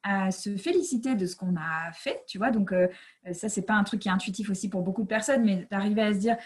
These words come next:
Waouh, j-, c'est génial, j'ai fait ça. » Euh, j'aurais jamais, je me serais jamais cru capable de le faire, mais je l'ai fait. Donc, tu vois, vraiment se le noter, se le graver dans la tête et de, pour se dire, « Ok, ça, c'est, c'est chouette, je sais faire ça maintenant. »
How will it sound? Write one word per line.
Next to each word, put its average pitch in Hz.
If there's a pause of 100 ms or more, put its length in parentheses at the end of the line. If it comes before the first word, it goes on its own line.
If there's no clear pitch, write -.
(220)
Waouh, 233
j-, -
c'est -
génial, 226
j'ai 185
fait 185
ça. » 254 (1080)
Euh, 180
j'aurais 185
jamais, 220 (300)
je 208
me 240
serais 269
jamais 226
cru 214
capable 220
de 220
le 214
faire, 226
mais 202
je 190
l'ai 190
fait. 247
Donc, 175 (360)
tu -
vois, 294
vraiment 247
se 285
le 262
noter, 247
se 208
le 196
graver 226
dans 226
la 208
tête 226
et 180
de, 180
pour 196
se 190
dire, « 220
Ok, 208
ça, 226
c'est, 180 (320)
c'est -
chouette, 226
je 226
sais 226
faire 208
ça 220
maintenant. » 220